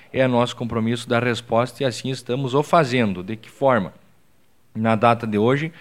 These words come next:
contratamos, então, mais um médico em-, de forma emergencial com nossos recursos pra, então, suprir, eh, essa demanda aí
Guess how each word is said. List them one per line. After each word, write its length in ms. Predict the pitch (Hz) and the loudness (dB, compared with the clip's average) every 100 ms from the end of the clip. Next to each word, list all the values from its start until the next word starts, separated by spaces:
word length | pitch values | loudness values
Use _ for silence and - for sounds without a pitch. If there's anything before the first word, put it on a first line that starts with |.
| - - - | -20 -20 -12
contratamos, 720 | - 117 120 107 117 131 120 | -4 0 0 0 0 0 0
então, 420 | 117 107 110 139 143 - _ - | -2 -2 -2 -2 -6 -14 _ -4
mais 400 | 117 120 156 156 | 2 4 4 4
um 140 | 151 | 2
médico 460 | 120 117 135 - _ _ - _ - | 0 0 -2 -8 _ _ -20 _ 0
em-, 280 | 135 156 - | 2 2 -2
de 160 | 127 123 | 0 -2
forma 400 | - 123 131 120 | 4 4 4 4
emergencial 800 | 151 165 135 131 117 - 120 135 | 4 4 2 0 -2 0 0 0
com 180 | 139 | -2
nossos 760 | 143 135 131 175 190 - 151 123 | 0 2 6 8 8 4 0 0
recursos 760 | 127 110 - 131 147 - 160 - - - _ | -2 -6 -4 -2 -2 -6 -8 -10 -20 -20 _
pra, 180 | - 147 | 2 4
então, 340 | 151 - 151 180 | 4 2 2 2
suprir, 760 | - 196 196 - - 214 220 - - - - - _ - | 2 2 0 0 4 6 6 4 -16 -20 -20 -20 _ -4
eh, 360 | 123 123 120 - | 0 2 2 0
essa 320 | 117 117 135 | -4 -4 -4
demanda 560 | 120 120 110 120 123 | -2 0 0 0 0
aí 360 | 110 101 110 | 0 -2 -4